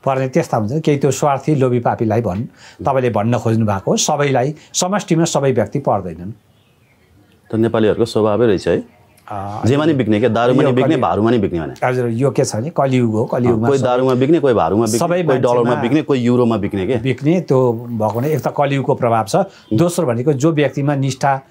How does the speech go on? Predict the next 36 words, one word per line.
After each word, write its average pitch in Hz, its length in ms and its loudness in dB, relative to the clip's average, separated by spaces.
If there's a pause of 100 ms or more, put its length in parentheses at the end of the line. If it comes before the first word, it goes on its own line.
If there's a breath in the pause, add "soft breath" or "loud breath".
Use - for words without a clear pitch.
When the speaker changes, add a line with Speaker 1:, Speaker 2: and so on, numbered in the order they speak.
(240 loud breath)
Speaker 1:
छैन 151 320 0
भनेदेखि 107 320 -6
त्यो 131 120 0
त्यस्तै 123 380 0
हो। 131 200 0 (200 loud breath)
हामीले 151 260 0
आजसम्म 147 380 0
कसैले 135 340 0
एक 120 100 -2
कप 120 80 0
चिया 113 240 0
पनि 117 140 -4
खुवाएको 104 260 -4
छैन। 139 220 0
Speaker 2:
उम्। - 360 -4
Speaker 1:
हामी 170 200 2
कुनै 185 260 2
पनि 180 160 2
तँ 170 160 0
ए-, 160 280 2 (280 loud breath)
तँलाई 170 180 0
सुनको 160 320 2
मूर्ति 147 280 0
दिन्छौँ, 151 360 0
त - 60 -6
क्रिस्चियन 151 480 0
बन 170 240 2 (260 loud breath)
वा 156 120 2
मुस्लिम 147 340 0
बन 127 120 0
भने 107 220 -2
पनि 131 140 -4
हामी 110 120 0
बन्दैनौँ 107 360 -2
न। 160 40 2
Speaker 2:
उम्। 101 280 -2